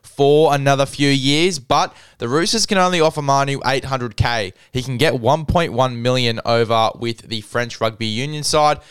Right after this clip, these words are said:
He's not only in talks with French Rugby Union at the moment, he's in talks with the French Rugby Union teams. He's also in talks with J-, Japanese Rugby, uh, which was the rumour two weeks ago.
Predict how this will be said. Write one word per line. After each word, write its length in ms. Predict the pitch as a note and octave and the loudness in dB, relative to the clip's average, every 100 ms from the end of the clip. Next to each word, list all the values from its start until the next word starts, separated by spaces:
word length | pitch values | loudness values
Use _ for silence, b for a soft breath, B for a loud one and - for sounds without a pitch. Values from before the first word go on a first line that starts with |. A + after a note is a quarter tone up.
| B | B
He's 140 | C#3 C#3 | -6 0
not 180 | F#3 | 2
only 380 | D3 D#3+ F3 F3 | 2 2 2 0
in 80 | D#3+ | 0
talks 340 | - E3 - | 2 2 2
with 160 | D3 - | -2 0
French 260 | D3+ D#3 D3 | -2 0 -2
Rugby 220 | D3+ C#3+ | -2 -2
Union 320 | C#3 D3+ D3+ | 0 0 0
at 60 | C#3+ | 0
the 80 | |
moment, 300 | C#3 D3+ G3+ | 2 2 0
he's 120 | D#3+ C3+ | -4 -2
in 60 | |
talks 340 | - D3 C#3+ - | 0 2 0 -4
with 80 | |
the 80 | B2+ | -6
French 320 | - D#3 E3+ | -2 -2 0
Rugby 240 | E3 D#3 C#3+ | -2 -2 -2
Union 460 | C#3+ D3 D3 C#3+ | -2 -2 -4 -6
teams. 440 | C#3 D3+ E3 G3+ - B B B | -2 0 0 -2 -6 B B B
He's 120 | B2 | 0
also 260 | D#3+ G3 G#3+ | 2 2 -2
in 80 | G3 | 0
talks 320 | F3 D#3+ D3+ | 0 0 -2
with 140 | C#3+ | -6
J-, 180 | C#3+ C#3 | -4 -2
Japanese 580 | - D#3 D3 C3 C3+ A2+ | 0 -2 -2 -4 -4 0
Rugby, 460 | B2 C3+ D#3 G#3+ b b b | -2 -2 -4 -6 b b b
uh, 120 | B2 | -2
which 180 | C3 C3+ | -2 -4
was 160 | C3+ B2 | -6 -4
the 100 | B2 | -4
rumour 440 | A#2+ C3 C3 B2 - | -4 -4 -4 -6 -8
two 220 | - C#3 | -4 0
weeks 240 | C3 D3+ - | 0 0 0
ago. 300 | D3 E3+ | 2 2